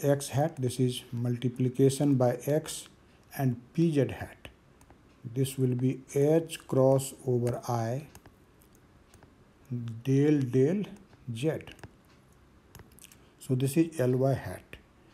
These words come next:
Now L Z hat, this is equal to, L Z hat is equal to X hat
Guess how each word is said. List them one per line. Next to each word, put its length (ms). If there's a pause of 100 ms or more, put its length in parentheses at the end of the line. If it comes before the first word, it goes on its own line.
(420)
Now 340 (200)
L 220 (120)
Z 240
hat, 460 (1200)
this 300
is 320
equal 420 (100)
to, 280 (1120)
L 220
Z 180
hat 440
is 260
equal 400
to 320 (200)
X 540 (2500)
hat 320